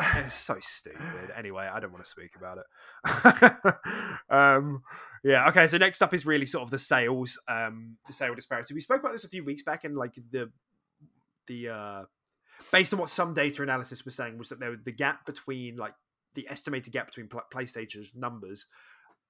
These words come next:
Speaker 2: and Xbox's numbers, which Xbox don't report, by the way, which is why we get this from analysts who, like,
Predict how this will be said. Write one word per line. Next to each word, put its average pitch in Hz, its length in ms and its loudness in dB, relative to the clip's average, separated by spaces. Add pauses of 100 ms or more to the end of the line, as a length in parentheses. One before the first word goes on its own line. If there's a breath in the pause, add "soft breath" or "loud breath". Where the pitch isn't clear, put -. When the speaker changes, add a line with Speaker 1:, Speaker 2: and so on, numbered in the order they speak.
Speaker 2:
and 120 120 -12
Xbox's - 760 -8
numbers, 107 460 -12 (340)
which 123 180 -12
Xbox 135 360 -10
don't 120 180 -2
report, 113 380 -6
by 101 100 -8
the 95 80 -10
way, 95 140 -8
which 95 200 -16
is 110 100 -16
why 98 220 -8 (240)
we 123 80 -8
get 104 180 -12
this 104 120 -14
from 104 140 -12
analysts 101 360 -10
who, 104 140 -14
like, 98 240 -12